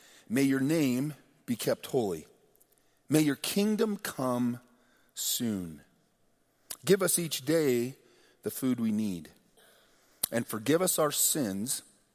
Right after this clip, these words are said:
as we forgive those who sin against us. And don't lead, and don't, excuse me, and don't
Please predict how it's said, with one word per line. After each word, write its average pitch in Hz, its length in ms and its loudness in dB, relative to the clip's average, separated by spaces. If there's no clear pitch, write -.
as 104 140 -2
we 127 120 2
forgive 113 300 -2
those 110 260 0
who 107 80 -6
sin 113 280 -2
against 95 400 -4
us. 78 300 -8
And 98 140 -8
don't 143 280 2
lead, 151 220 0
and 127 340 0
don't, 190 400 2
excuse 131 360 -4
me, 104 120 -4
and 117 240 -4
don't 175 300 2